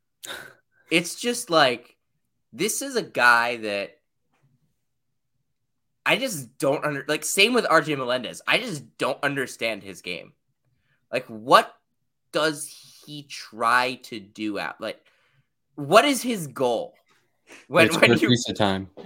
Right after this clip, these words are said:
Speaker 2: when you put him out there, I, I, it's not even that he's the most inefficient, like, type guy, 'cause he's not, like,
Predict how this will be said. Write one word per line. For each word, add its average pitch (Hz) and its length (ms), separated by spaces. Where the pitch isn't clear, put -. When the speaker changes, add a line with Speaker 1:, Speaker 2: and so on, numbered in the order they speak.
Speaker 2:
when 202 180
you 214 180
put 202 360
him 180 180
out 160 260
there, 101 280
I, 190 240
I, 170 100
it's 240 180
not 285 260
even 285 160
that 247 100
he's 226 160
the 226 80
most 208 340
inefficient, 202 720
like, 170 320
type 190 280
guy, 180 320
'cause 254 160
he's 262 180
not, 254 340
like, 233 220